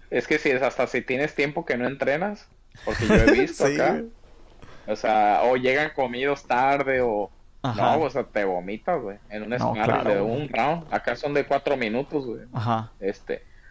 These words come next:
Speaker 1: con dos rounds ya estás, porque me pasó, güey, en un sparring que yo ayudé a una, a una
Speaker 2: Ajá.
Speaker 1: chamaca, y la neta sí, pues, o sea, pero porque, pues, yo,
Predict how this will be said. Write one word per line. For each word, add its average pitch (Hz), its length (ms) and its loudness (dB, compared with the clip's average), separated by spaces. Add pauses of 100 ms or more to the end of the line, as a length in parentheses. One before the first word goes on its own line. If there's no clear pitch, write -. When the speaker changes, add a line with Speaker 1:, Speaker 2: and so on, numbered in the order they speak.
(280)
Speaker 1:
con 104 200 -4
dos 127 240 2
rounds 135 280 2
ya 135 100 2
estás, - 460 -2 (400)
porque 110 220 -4
me 107 140 -2
pasó, 104 340 0
güey, 147 340 2 (200)
en 107 180 -2
un 123 140 -6
sparring 123 340 -4
que 110 100 -2
yo 101 120 2
ayudé 110 260 0
a 113 40 0
una, 120 160 -2
a - 120 -8
una 104 220 -4
Speaker 2:
Ajá. 110 120 -4
Speaker 1:
chamaca, 110 460 -2 (680)
y 98 100 -6
la 90 140 -2
neta 95 280 -4
sí, 104 200 -2
pues, 120 200 0
o 120 40 -10
sea, 104 200 2
pero 110 180 0
porque, 101 240 -4
pues, 95 180 -6
yo, 101 180 0